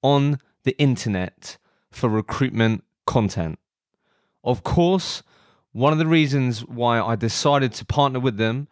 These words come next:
is crucially, we share a common goal: to help recruiters get better at their jobs. Hunted write about everything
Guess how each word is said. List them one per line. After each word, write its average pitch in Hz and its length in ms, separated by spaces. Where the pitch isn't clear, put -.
is 147 160
crucially, 110 880
we 156 280
share 120 600
a 120 140
common 139 720
goal: 90 440
to 135 140
help 160 560
recruiters 120 920
get - 320
better 101 580
at 117 240
their 113 180
jobs. 95 640
Hunted 180 600
write 131 240
about 117 360
everything 156 640